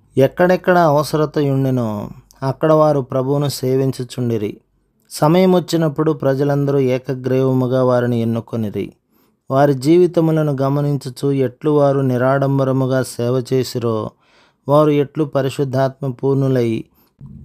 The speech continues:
ఏ సేవకైనా దేవుని జ్ఞానమును కలిగి ఉండిరో గుర్తించుటచే ప్రజలు వారిని ఆ రీతిగా ఎన్నుకొనిరి.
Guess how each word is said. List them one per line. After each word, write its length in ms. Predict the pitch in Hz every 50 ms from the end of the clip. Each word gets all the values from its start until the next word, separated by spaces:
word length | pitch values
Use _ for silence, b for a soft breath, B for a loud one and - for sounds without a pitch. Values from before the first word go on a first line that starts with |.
| - -
ఏ 180 | 120 127 147 175
సేవకైనా 680 | 165 - - 165 165 170 175 165 - 170 165 170 170 165
దేవుని 420 | 151 135 143 151 160 160 160 151
జ్ఞానమును 540 | 139 143 143 147 147 151 147 147 143 143 139
కలిగి 380 | - - 139 135 135 135 139
ఉండిరో 300 | 135 135 131 135 127 135
గుర్తించుటచే 1120 | 135 127 120 127 117 - - 143 139 135 127 - 127 131 127 123 - 120 117 113 110 117 - _ b b b b b b b _ -
ప్రజలు 360 | 127 143 151 156 180 185 185
వారిని 440 | 180 170 156 151 151 151 147 143 143
ఆ 100 | 139 139
రీతిగా 440 | 131 139 139 131 - 135 135 139 135
ఎన్నుకొనిరి. 760 | 135 127 120 120 120 117 - 120 113 110 107 107 104 104